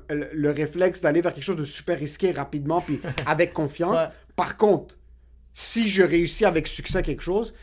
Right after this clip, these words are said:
Speaker 1: c'est que ça a été fucking calculé.
Speaker 2: Oui.
Speaker 1: Si je perds, c'est que c'est parce que je le mérite. Y a pas, y a pas, y a aucune once d'erreur, là. Y a pas de
Speaker 2: Y a pas, y a pas d'erreur, mais tu sais qu'est-ce qui est nice de faire des erreurs ?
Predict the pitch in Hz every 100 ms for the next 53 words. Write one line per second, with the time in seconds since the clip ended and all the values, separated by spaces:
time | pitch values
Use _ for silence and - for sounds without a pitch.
0 | - - - 160 151 - 170 - 143 123
1 | - 123 117 - - - - 196 170 247
2 | 180 254 - 226 233 - 208 - - 160
3 | - 147 156 131 131 131 - 143 151 202
4 | 175 175 220 214 196 170 220 196 196 185
5 | 160 131 147 131 131 139 143 196 175 151
6 | 127 - 175 190 247 247 190 190 247 254
7 | 190 214 247 196 196 220 254 302 - -
8 | - - - 254 320 - 190 190 185 180
9 | 180 175 160 160 156 185